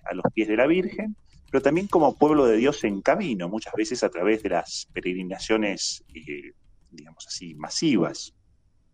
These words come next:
En este sentido, la peregrinación es toda una, una figura muy relevante de ese proceso que vamos haciendo en la vida de progresiva apertura y encuentro con Dios, que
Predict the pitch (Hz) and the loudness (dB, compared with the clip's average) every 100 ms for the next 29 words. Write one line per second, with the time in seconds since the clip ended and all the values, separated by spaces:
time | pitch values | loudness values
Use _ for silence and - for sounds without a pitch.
0 | _ - - - - - - 120 165 170 | _ -20 -20 -18 -18 -18 -4 0 4 4
1 | 147 135 170 160 113 110 110 107 107 107 | 4 4 6 6 6 6 4 4 4 2
2 | - 143 160 - 113 - 120 127 120 120 | 2 4 4 2 0 0 2 4 4 4
3 | 110 98 90 85 - _ - 120 113 104 | 4 4 2 -2 -6 _ -2 0 0 -2
4 | 123 131 113 156 151 107 101 117 127 127 | 0 2 2 2 2 2 4 4 2 0
5 | - 160 160 - - _ _ 123 127 135 | 0 0 -2 -12 -20 _ _ 0 0 -2
6 | - 107 147 - 120 110 113 120 - - | 0 0 0 0 2 4 2 0 -6 -2
7 | 127 123 117 101 98 117 131 120 92 92 | -2 0 2 2 2 2 4 4 2 -2
8 | 95 95 92 - - 120 117 92 - 90 | -2 -2 -2 -6 -6 2 2 2 0 -6
9 | - 135 151 110 90 87 - 110 113 98 | -4 0 2 4 2 -2 0 0 0 -4
10 | 87 90 110 180 160 - 80 76 | -4 -6 0 0 0 -4 -12 -12